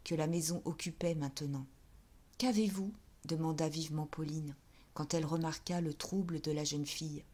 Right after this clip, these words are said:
Mais rien », assura celle-ci avec un sourire embarrassé. « Si, si vous avez quelque chose.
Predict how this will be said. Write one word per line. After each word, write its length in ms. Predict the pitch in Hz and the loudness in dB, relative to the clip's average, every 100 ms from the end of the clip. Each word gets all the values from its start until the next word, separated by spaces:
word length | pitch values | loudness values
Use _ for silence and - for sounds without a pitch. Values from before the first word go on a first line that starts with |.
| - - - - - - - | -20 -20 -20 -20 -20 -20 -4
Mais 380 | 156 185 196 180 | 2 4 2 0
rien », 380 | 160 156 247 440 - - - - | -2 2 2 0 -10 -20 -10 -4
assura 440 | 175 - 196 185 | 0 2 4 2
celle-ci 520 | 185 185 - - 202 - - | 2 0 0 0 -2 -2 -2
avec 280 | 160 165 | 2 2
un 80 | 170 | 2
sourire 460 | 156 185 170 180 - | 0 0 0 -2 -2
embarrassé. « 640 | 170 156 160 160 - 151 147 - - - - | -2 0 0 0 0 -2 -8 -14 -20 -20 -6
Si, 540 | - - 262 285 285 - - | 0 4 6 6 4 2 0
si 320 | - - 277 | 4 4 4
vous 200 | 240 214 | 4 6
avez 200 | 226 262 | 6 4
quelque 340 | 294 285 269 | 2 -2 2
chose. 480 | 233 - 190 170 196 | 4 4 2 -2 -6